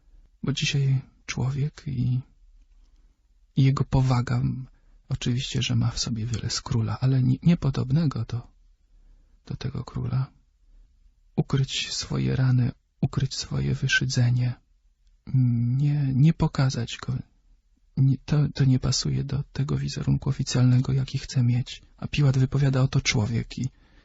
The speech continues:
i widzę, że on to mówi o mnie. O tych wszystkich ukrytych, y, cierpieniach, doznaniach. Świadomie, nieświadomie, po,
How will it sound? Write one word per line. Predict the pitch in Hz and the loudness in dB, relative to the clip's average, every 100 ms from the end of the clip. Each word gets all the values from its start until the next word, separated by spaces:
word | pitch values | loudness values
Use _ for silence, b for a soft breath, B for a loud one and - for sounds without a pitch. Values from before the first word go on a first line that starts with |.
| b | b
i | - | -4
widzę, | 117 131 | 0 0
że | 143 | 4
on | 147 | 2
to | - | 4
mówi | 147 127 147 | 2 4 4
o | 147 | 4
mnie. | 123 117 120 _ _ _ - - _ _ _ - | 4 2 -4 _ _ _ -20 -20 _ _ _ -2
O | |
tych | 127 135 | -2 -2
wszystkich | - 147 - 131 - | -2 -2 -2 -4 -2
ukrytych, | - - - 139 - 131 - - | -4 0 4 4 4 -4 -4 -10
y, | 120 117 123 117 107 - | -6 -4 -4 -6 -6 -2
cierpieniach, | 135 131 131 127 113 131 - | 0 2 4 4 4 0 -6
doznaniach. | 104 98 - 110 - - - - - _ - | -8 -4 -2 -2 -4 -8 -10 -12 -20 _ -10
Świadomie, | - 151 117 165 143 123 | -4 0 2 4 6 6
nieświadomie, | 131 - 117 113 107 107 | 4 2 -2 0 -2 -4
po, | - | -10